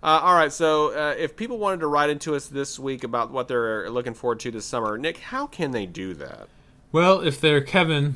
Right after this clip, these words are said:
Speaker 2: they will no doubt email us at trailerblazerspod at gmail dot com.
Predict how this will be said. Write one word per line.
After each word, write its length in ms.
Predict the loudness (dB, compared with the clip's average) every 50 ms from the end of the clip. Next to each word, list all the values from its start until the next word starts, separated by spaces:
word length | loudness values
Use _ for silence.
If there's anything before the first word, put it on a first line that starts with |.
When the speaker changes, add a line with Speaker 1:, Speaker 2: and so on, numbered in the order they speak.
| -4 0
Speaker 2:
they 100 | 2 2
will 140 | 4 4 4
no 200 | 4 4 2 4
doubt 260 | 4 4 4 4 2
email 420 | 2 2 2 4 2 2 2 2
us 240 | 0 0 -2 -2 -4
at 160 | -6 -6 -4
trailerblazerspod 1300 | -2 0 0 2 2 2 0 2 2 4 4 4 4 4 2 0 0 -2 -4 0 2 4 4 4 4 2 2
at 220 | 0 -2 -2 -4
gmail 400 | -2 0 0 0 0 0 -2 0
dot 200 | 0 0 0 -2
com. 420 | -2 -4 -2 -2 -2 -4 -6 -8